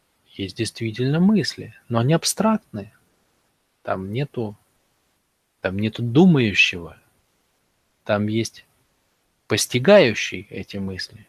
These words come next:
но нету думающего. И это самое сложное, да, то есть из, из всех четырёх уровней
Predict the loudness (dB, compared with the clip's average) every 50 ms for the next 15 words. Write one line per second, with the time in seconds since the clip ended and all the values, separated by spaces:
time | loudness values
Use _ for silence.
0 | _ _ -4 -4 -2 -2 -4 -6 -8 -8 -8 -8 -4 -2 0 0 0 -2 -4 -6
1 | -8 -8 -8 -8 -10 -14 _ _ _ _ _ _ _ _ _ _ _ _ _ _
2 | _ _ _ _ _ _ _ _ _ _ _ _ _ _ _ _ _ _ _ _
3 | _ _ _ _ _ _ _ _ _ _ _ _ _ _ _ _ _ _ _ 4
4 | 6 6 6 8 6 4 4 6 6 8 8 6 6 4 6 8 8 8 8 6
5 | 4 0 -2 -2 -2 0 0 0 2 2 -2 -2 -2 -4 -4 -4 -4 -6 -6 -6
6 | -6 -6 -6 -4 0 0 0 0 0 -6 -4 -2 0 2 2 2 0 0 -6 -12
7 | -14 -10 -4 0 2 4 4 4 4 2 2 2 2 0 -2 -4